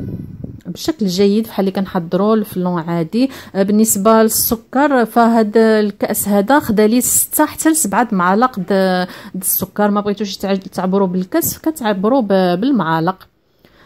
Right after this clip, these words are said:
لان غنحتاجوا النصف ديالو للكراميل والنصف الاخر غادي نضيفوه للفلون.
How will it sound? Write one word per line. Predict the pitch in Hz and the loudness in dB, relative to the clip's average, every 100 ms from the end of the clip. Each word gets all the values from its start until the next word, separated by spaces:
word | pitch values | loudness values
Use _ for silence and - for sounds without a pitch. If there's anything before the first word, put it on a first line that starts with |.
| - | -6
لان | 208 208 | -4 -2
غنحتاجوا | 202 233 - 233 220 | 0 0 2 2 4
النصف | 220 294 - 226 | 4 4 2 -2
ديالو | 196 214 202 | 2 4 4
للكراميل | 202 190 - 175 165 160 226 294 | 2 0 -2 0 0 0 2 2
والنصف | 226 320 294 320 - | 4 4 4 2 0
الاخر | 214 196 - 226 | 0 0 0 0
غادي | 220 233 | 2 4
نضيفوه | 208 185 185 226 220 | 2 2 0 0 0
للفلون. | 190 180 175 165 170 - 151 170 | 0 0 0 -2 -4 -4 -4 -4